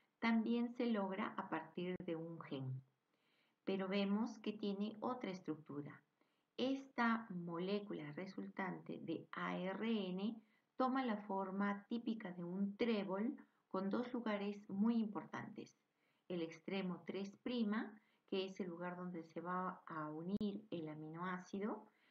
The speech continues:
y el anticodón, que lee el codón en el A R N mensajero.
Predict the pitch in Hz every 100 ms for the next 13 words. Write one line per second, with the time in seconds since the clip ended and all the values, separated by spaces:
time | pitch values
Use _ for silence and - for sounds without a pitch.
0 | _ _ - 262 - 196 175 - - 190
1 | 196 202 202 202 202 190 196 214 - -
2 | _ _ - 214 220 247 262 214 92 -
3 | - 175 165 165 165 180 196 214 - 175
4 | 160 160 165 170 170 160 160 165 175 160
5 | - 147 - 123